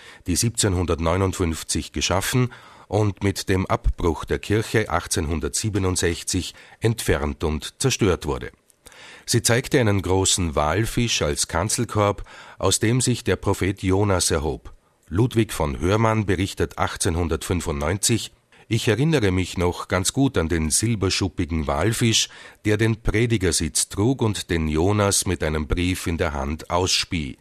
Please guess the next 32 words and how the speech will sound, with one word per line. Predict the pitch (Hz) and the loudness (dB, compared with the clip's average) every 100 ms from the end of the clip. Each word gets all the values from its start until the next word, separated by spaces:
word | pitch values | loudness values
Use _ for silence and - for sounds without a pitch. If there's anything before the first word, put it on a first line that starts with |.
| - - - - - - | -20 -20 -20 -20 -8 -2
Die | |
Schnitzerei | 95 117 117 101 95 143 | 0 2 2 2 2 2
wurde | 135 104 | 2 2
allgemein | 73 104 101 92 | 0 0 2 2
als | 82 80 | 0 0
äußerst | - 85 - 90 - | -2 0 0 0 -2
kunstvoll | 110 117 - - 92 73 | 0 2 0 -2 -2 0
angesehen. | 80 76 78 76 64 57 - - - - | -2 -2 -4 -4 -6 -10 -18 -20 -20 -12
Als | - 87 90 | -4 0 0
ich | - | 0
später | - 87 120 - 135 | 0 2 0 0 2
meinen | 117 92 87 | 2 2 2
lieben | 82 85 80 | 0 0 0
Walfisch | 73 78 104 110 107 - | 0 0 0 0 0 0
in | 82 | 0
der | 76 | 0
neuen | 76 85 127 95 | 2 2 2 0
Kirche | - 82 76 90 | 0 -4 -2 -2
suchte, | 76 117 - 117 117 - - - | 2 0 2 0 0 -2 -20 -10
fand | - 101 92 | -2 0 2
ich | 98 120 | 0 0
ihn | 123 | 2
nirgends | 120 113 113 101 - - - - | 4 4 4 2 0 -4 -12 -10
und | - 104 | -4 0
musste | 123 143 127 | 2 2 2
zu | 120 | 2
meinem | 98 90 82 | 2 2 2
Leidwesen | 78 90 90 85 78 80 69 | 2 0 0 0 0 -2 0
hören, | 90 98 95 - - - - | 2 4 2 -4 -20 -20 -2
dass | 104 | 0
der | - 120 | 2 2
Ortslehrer | 104 107 101 - 80 76 69 64 | 2 0 0 0 2 2 0 -4